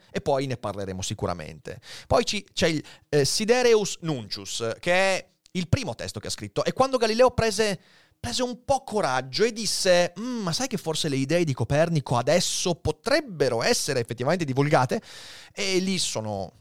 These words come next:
<laughs> è l'inizio dei guai per Galileo, però anche quello è un testo molto bello, un testo molto più, eh, basato su, eh, su, su discorsi scientifici em-,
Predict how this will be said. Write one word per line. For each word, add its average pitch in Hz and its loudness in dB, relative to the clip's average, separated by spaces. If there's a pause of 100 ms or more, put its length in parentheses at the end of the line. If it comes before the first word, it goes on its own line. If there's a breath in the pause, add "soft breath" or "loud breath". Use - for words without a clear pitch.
<laughs> - -6
è 147 4
l'inizio 165 -6
dei 117 2
guai 98 -2
per 104 -4
Galileo, 113 0
però 123 2
anche 117 -12
quello 196 0
è 139 0
un 113 -10
testo - -8
molto 156 -4
bello, 175 4 (280 loud breath)
un 123 -12
testo 117 -4
molto 120 -4
più, 139 0 (380 loud breath)
eh, 85 -6
basato 113 -4
su, 95 -10 (240 soft breath)
eh, - -20
su, - -10
su - -10
discorsi 113 0
scientifici 98 -6
em-, 87 -8